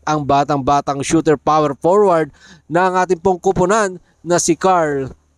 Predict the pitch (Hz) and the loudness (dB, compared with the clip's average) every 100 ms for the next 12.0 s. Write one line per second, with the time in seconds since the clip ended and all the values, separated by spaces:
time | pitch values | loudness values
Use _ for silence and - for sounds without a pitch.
0 | - 139 139 185 180 139 113 160 190 196 | -2 -2 2 2 2 0 -2 -4 -2 -2
1 | 185 175 185 180 175 190 175 180 170 160 | -2 -2 -2 0 2 0 0 0 0 0
2 | 165 160 156 175 160 160 170 175 160 156 | -2 0 0 0 0 0 0 0 0 0
3 | 156 - 165 156 147 131 135 208 254 - | -2 0 -2 -2 -2 -2 0 0 -2 -8
4 | - 107 156 165 160 151 156 160 - 143 | -10 -2 -2 0 -2 0 0 -2 -2 0
5 | 151 156 180 151 - - - 156 120 165 | 0 2 0 -2 -12 -14 -4 -2 2 2
6 | 170 151 143 139 127 - 123 135 143 151 | 2 0 -2 -4 -8 -14 -4 -2 0 2
7 | 202 - 143 - _ - 143 202 190 190 | 0 0 -2 -4 _ -6 -2 0 0 0
8 | 185 185 185 185 180 175 170 - 214 208 | 0 0 2 2 0 0 -2 -4 -4 -2
9 | 214 233 - 190 196 196 - 196 190 170 | -2 -2 -2 -2 0 0 0 0 0 0
10 | 180 202 190 196 202 170 170 - 170 - | -2 -2 -2 -2 -2 -2 -4 -6 -6 -4
11 | 156 170 170 160 160 160 185 185 175 147 | 0 2 2 0 -2 0 0 0 0 -4